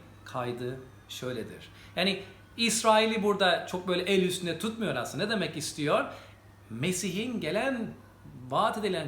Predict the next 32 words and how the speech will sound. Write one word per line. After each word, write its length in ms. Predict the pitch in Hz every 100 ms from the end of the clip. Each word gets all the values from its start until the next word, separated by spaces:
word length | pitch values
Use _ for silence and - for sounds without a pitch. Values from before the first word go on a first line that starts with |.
| -
kurtarıcının 680 | 226 214 175 143 190 208 151
belirli 300 | 185 220 226
bir 80 |
soydan 680 | - - 170 165 180 202 220 147
gelmesi 680 | 143 135 135 127 139 143 143 - - - 90
gerekiyor. 600 | 127 123 123 156 107 92
Ve 300 | 151 285 - -
evet, 280 | 233 269 180
İbrahim'in 460 | 156 160 180 202 233
soyundan 540 | 180 165 160 175 185
geldi. 320 | 147 139 151
Daha 160 | 156 165
sonra 600 | 156 160 156 175 220 - - - - -
Rab'den 420 | 113 120 147 156 143
vaat 300 | 143 175 156
almış 300 | 139 139 127
olan 360 | 120 156 208 - - -
Davut'un 380 | 139 139 165 208
da 80 |
soyundan 480 | - 196 180 180 170
gelmesi 420 | 151 147 139 131
gerekiyordu. 720 | 123 120 113 127 120 113 226 - - 165
Ama 160 | 214
ne 100 | 294
görüyoruz? 460 | 294 226 190 226 190
Matta'nın 640 | 208 302 214 185 165 180 - - - 330
en 180 | 320
sonuna 400 | 320 220 196 165
geldiğimizde 680 | 156 196 190 165 151 131 170
yirmi 320 | 175 214 185
sekizinci 540 | - 156 151 151 165 220
bölümüne 540 | - 131 123 156